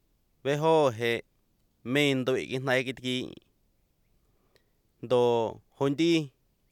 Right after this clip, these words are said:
Nhìn kêu. Hệ cái đài nà bê. Bê cho nhu. Mì cha tổ trên cái trụ.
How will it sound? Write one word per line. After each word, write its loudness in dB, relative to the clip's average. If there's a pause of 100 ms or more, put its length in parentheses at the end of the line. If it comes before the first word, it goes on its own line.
(100)
Nhìn -4
kêu. 4 (640)
Hệ -8
cái -6
đài 6
nà 2
bê. 0 (840)
Bê 0
cho -4
nhu. -2 (340)
Mì -6
cha 2
tổ 2
trên -8
cái -6
trụ. -6